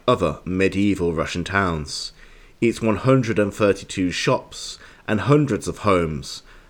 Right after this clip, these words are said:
packed along narrow, maze-like streets, curving this way and that, seemingly obeying neither rhyme nor reason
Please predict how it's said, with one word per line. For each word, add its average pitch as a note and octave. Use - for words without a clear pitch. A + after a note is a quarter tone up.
packed -
along F2+
narrow, F#2
maze-like G2
streets, -
curving G#2
this G#2
way F2+
and D2+
that, -
seemingly G2+
obeying F2+
neither F2
rhyme G2
nor E2+
reason F2+